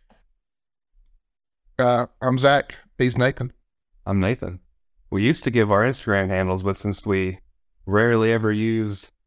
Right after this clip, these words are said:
Speaker 2: our Instagram.
Speaker 1: Yeah, I'm still off temporarily, although I think because of summer shredding events, which I'm now ready, registered for, I currently have the po-, the podcast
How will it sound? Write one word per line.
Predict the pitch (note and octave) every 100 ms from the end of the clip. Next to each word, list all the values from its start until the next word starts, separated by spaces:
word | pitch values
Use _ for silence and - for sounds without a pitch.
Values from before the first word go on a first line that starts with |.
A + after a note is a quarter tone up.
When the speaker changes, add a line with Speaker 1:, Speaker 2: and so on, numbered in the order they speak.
| _ _ -
Speaker 2:
our | F#2+
Instagram. | A2+ C3+ A#2+ G2
Speaker 1:
Yeah, | C#3 C#3+
I'm | F#3
still | - A3
off | C3 D3 -
temporarily, | E3+ D3+ D#3 D#3 E3 E3 D3+
although | B2+ C3+ D3
I | C3+
think | E3+ A3
because | E3 D#3+ C3+
of |
summer | - D3 C3+
shredding | C#3+ E3
events, | D3 A#2 B2+ -
which | A#2
I'm | B2
now | B2 B2+
ready, | A#2+ C3+ A#2+
registered | B2 C3+ C#3 B2 G#2+
for, | A#2 A#2 A2+ A2 _ _ _ _ -
I |
currently | A#2 F3 G3 D#3+
have | C#3+
the | A#2+
po-, | G#2+ B2
the | A#2+ A#2
podcast | C3+ D#3 - F3+ F3 -